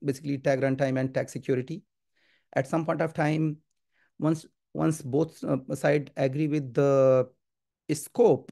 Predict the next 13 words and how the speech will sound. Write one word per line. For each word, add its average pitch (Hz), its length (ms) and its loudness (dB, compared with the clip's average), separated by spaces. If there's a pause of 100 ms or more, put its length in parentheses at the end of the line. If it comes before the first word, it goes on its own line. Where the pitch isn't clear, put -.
basically, 135 540 -4 (760)
uh, 131 260 2 (200)
scope 180 300 -6
of 165 140 -2
and 147 200 2
deliverable, 139 360 2
basically, 131 360 -4
then 147 240 0
we 143 80 -2
can 135 200 -4
make 123 220 -4
progress, 120 400 -4
uh, 143 80 -6